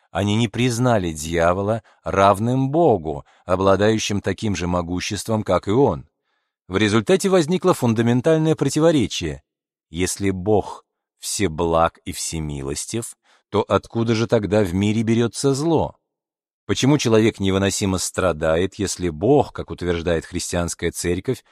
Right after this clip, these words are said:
любит его? В гностицизме этот вопрос решался просто. Зло является одним из базовых источников бытия. То есть зло,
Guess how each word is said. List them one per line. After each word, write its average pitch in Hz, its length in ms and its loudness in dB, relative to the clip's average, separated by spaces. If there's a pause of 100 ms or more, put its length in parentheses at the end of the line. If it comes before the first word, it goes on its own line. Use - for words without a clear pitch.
(180)
любит 98 520 0
его? 67 420 -10 (640)
В 85 140 -10
гностицизме 127 840 0
этот 107 280 -6
вопрос 139 340 0
решался 151 440 0
просто. 120 560 -2 (300)
Зло 117 380 4
является 131 460 4
одним 110 440 0
из 104 240 -2
базовых 110 500 4
источников 98 680 -2
бытия. 110 560 -2 (440)
То 90 80 -4
есть 87 200 -2
зло, 110 440 2